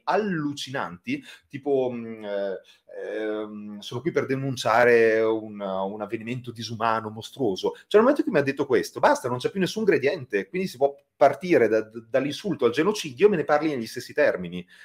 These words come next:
È, è un problema, è un problema. Il fatto è che ormai si è stabilito questo tipo di registro di grido sui social,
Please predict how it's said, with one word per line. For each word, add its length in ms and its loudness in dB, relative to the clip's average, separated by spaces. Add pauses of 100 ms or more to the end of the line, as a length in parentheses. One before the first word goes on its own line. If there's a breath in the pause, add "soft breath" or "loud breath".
È, 300 -2
è 60 6
un 160 0
problema, 460 0
è 40 -2
un 100 -8
problema. 500 -2 (200 loud breath)
Il 100 -8
fatto 340 2
è 140 4
che 340 -4
ormai 340 0
si 120 -8
è 40 -6
stabilito 420 -6
questo 320 -6
tipo 220 -8
di 120 -4
registro 480 -6
di 200 -20
grido 380 -6
sui 160 -12
social, 560 0